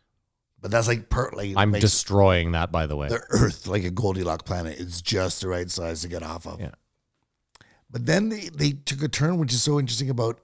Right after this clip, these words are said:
Speaker 1: uh, evolution and stuff. Even though he's a, he's a
Speaker 2: Christian,
Speaker 1: man
Speaker 2: yeah.
Speaker 1: of God, um, the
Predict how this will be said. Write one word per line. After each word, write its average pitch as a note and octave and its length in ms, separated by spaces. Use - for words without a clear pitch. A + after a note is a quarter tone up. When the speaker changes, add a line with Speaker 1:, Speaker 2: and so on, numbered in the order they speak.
Speaker 1:
uh, G#2 240
evolution B2+ 580
and G2 120
stuff. - 440
Even A#2 200
though A#2 120
he's G#2 220
a, G#2+ 60
he's G#2 420
a F#2 640
Speaker 2:
Christian, D#2 420
Speaker 1:
man F#2+ 160
Speaker 2:
yeah. F#2 60
Speaker 1:
of G2 60
God, G2 320
um, G#2 260
the G#2 160